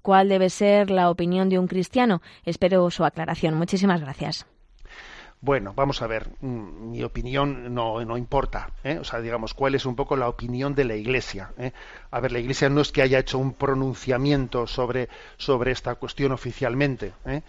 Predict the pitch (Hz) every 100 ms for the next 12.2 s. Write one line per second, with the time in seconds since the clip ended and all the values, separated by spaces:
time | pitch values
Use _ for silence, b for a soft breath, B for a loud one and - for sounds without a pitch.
0 | B B B B B 147 131 135 - 123
1 | 139 165 135 - - 180 123 131 190 -
2 | 208 - 135 160 143 127 123 160 151 135
3 | 143 - 196 - - 123 117 123 113 110
4 | 143 196 B B B B B 113 117 -
5 | 107 110 131 127 117 110 107 104 92 -
6 | - - - _ - - - _ - -
7 | - - 151 - 143 143 147 139 135 139
8 | 139 135 135 135 156 160 - 95 - 113
9 | - 104 - - 104 131 127 120 127 123
10 | 139 135 127 131 143 - 131 B B B
11 | - 104 135 151 123 123 139 135 131 131
12 | 131 -